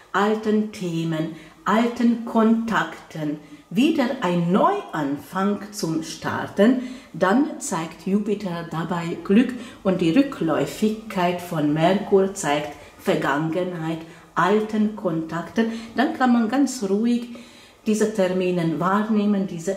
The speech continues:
Verträge auch unterschreiben. Venus befindet sich in Tierkreiszeichen Waage und die Tierkreiszeichen Waage gehört zum Luftelement.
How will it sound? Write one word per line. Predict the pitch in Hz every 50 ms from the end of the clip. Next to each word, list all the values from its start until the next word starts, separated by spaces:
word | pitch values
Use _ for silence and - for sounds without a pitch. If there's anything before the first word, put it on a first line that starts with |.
| - -
Verträge | - - 170 165 - - - 180 175 175 175 - 175 170 175 -
auch | 151 139 156 165 - - -
unterschreiben. | 185 180 175 - 185 170 - - - 170 156 156 147 143 143 143 - - - - - - - - - - - - - - - - - - - - - - - - - - - -
Venus | - 190 233 294 359 392 392 302 254 285 277 - -
befindet | - 214 202 - - 254 285 302 294 240 196 196 196
sich | - - - 277 285 - - -
in | 226 214 208 214
Tierkreiszeichen | - 226 220 220 214 - - 185 156 143 147 - - - 202 196 202 196 202 208 180 180 185 196 - -
Waage | - 156 156 143 131 127 131 139 139 - 240 294 - - - - - - - - - _ -
und | 214 208 208
die | 214 214
Tierkreiszeichen | - - 320 381 403 392 - - 196 196 - - - 214 220 214 214 202 180 175 160 156
Waage | 151 143 143 147 156 - 226 226
gehört | 220 - 208 202 - - 214 208 202 208 214 214 - - - -
zum | - 196 175 175 175
Luftelement. | 170 170 190 254 - - - - - - - - 151 147 143 139 135 135 135 135 151 233 330 359 -